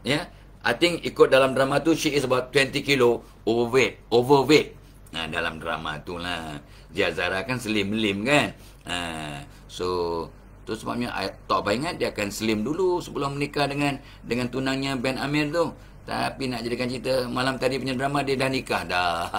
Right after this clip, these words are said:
<laughs> Badan masih besar. <laughs> Sampai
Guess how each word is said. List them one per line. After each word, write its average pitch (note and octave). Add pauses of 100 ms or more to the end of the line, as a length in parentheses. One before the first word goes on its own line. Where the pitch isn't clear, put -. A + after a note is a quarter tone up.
(960)
<laughs> -
Badan A#2+
masih A2+
besar. A2 (220)
<laughs> -
Sampai -